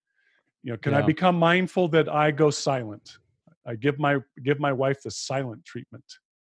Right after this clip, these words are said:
Speaker 2: Mm-hmm.
Speaker 1: Why do I do that? That doesn't make sense. Why would you shut down? Why would you disappear when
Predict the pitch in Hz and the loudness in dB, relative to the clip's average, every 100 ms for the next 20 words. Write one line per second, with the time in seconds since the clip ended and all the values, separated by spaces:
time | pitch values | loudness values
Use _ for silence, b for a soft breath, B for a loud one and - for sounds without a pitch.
0 | _ _ - 131 120 107 120 180 269 269 | _ _ -6 -4 -4 -2 0 2 2 0
1 | 214 226 247 127 101 139 170 254 220 170 | 2 2 2 0 0 -4 -2 -4 -4 -4
2 | 143 - - 117 151 - - 139 170 190 | -4 -6 -10 -8 -8 -10 -6 -2 0 -2
3 | 180 170 - - 170 - 170 202 143 101 | -6 -8 -6 -2 -2 0 -2 -2 -4 -6
4 | 123 139 151 147 131 151 - 143 - 214 | -4 -4 -4 -6 -4 -4 -4 -10 -4 -2
5 | 156 123 131 131 135 | -2 -2 -4 -4 -6